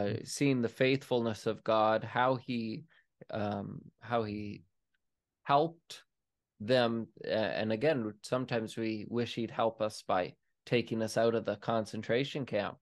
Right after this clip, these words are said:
Speaker 1: Oh. <laughs>
Speaker 2: But, but
Speaker 1: Yes, yes.
Speaker 2: yeah, more
Speaker 1: Um,
Speaker 2: significantly, sometimes helping us to forgive someone, um, more, um, someone who needs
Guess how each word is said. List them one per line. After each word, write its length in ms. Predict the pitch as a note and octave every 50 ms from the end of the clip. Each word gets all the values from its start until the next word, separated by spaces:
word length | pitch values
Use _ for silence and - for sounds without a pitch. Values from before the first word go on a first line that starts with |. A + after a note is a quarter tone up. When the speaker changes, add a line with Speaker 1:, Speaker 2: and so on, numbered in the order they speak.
| -
Speaker 1:
Oh. 180 | C#3 - - C3+ - - - _ -
<laughs> 80 | F3+ -
Speaker 2:
But, 300 | - B2 A#2 A2+ A2+ - - - _ _ _ -
but 260 | B2+ B2 A#2+ A2+ - -
Speaker 1:
Yes, 160 | - A#2+ A#2+ - - _ _ - - -
yes. 200 | C3+ C#3 - -
Speaker 2:
yeah, 260 | G#2 A#2+ B2 A#2+ - - - - - -
more 400 | - F2 A#2 A#2+ B2+ C3+ C#3+ C#3+
Speaker 1:
Um, 40 | C#3
Speaker 2:
significantly, 880 | C#3 - B2+ A#2+ A2+ C3 D3+ E3+ - G#3 F3 C#3+ B2 F2+ C#2+ F#2 G#2+ G#2+
sometimes 760 | - - A2 G#2+ G#2 G#2 - G#2+ G#2 G2 F#2+ G2+ - - - _ _ _ _ _ _ -
helping 380 | C3+ B2+ B2 A#2 - A#2 A2+ A2
us 200 | G#2+ A2 - -
to 100 | - A2
forgive 480 | - - A#2 A2+ G#2 G2+ A#2 B2+ A#2+ A2+
someone, 500 | - - F#2+ D#2+ C#2+ B1+ A#1 G#1+ B1 C2 - _ _ _ _ -
um, 540 | F2 G2+ G2+ F2 C2 A#1+ B1 A#1+ - - - - _ _ _ _ _ _ -
more, 540 | - A2+ A2 A2+ A2+ G#2+ G#2+ G#2+ G#2+ G#2+ - -
um, 500 | - A2 G#2 G#2 G2+ G2+ G#2 G#2 - - - _ _ _ _ _
someone 420 | - - - A#2+ A2+ A2 G#2+ G2+ -
who 340 | - A2 A2 G#2+ G#2+ - - _ - _ _ _ -
needs 440 | A2+ A2 G#2+ G2+ G#2 - - - -